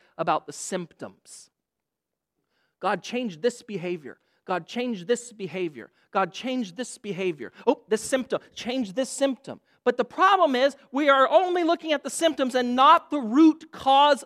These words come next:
of the problem. Do you want to see your grandkids and your kids and your family actually transformed? Then we have to pray at what's at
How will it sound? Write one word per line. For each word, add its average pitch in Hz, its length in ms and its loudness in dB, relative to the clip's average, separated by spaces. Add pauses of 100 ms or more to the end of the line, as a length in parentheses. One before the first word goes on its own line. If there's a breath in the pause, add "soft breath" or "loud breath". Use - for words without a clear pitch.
of 247 340 4
the 254 140 4
problem. 269 720 2 (260 loud breath)
Do 269 80 -2
you 339 100 4
want 349 200 4
to 294 40 2
see 330 360 -4
your 277 100 0
grandkids 294 720 -2
and 277 100 -6
your 254 100 -6
kids 302 380 -4
and 285 100 -8
your 240 120 -2
family 302 480 -2 (240 loud breath)
actually 339 720 2
transformed? 302 1000 0 (240 loud breath)
Then 302 140 0
we 330 80 0
have 302 340 2
to 302 100 -8
pray 294 500 2
at 262 220 -2
what's 269 440 0 (100)
at 247 260 4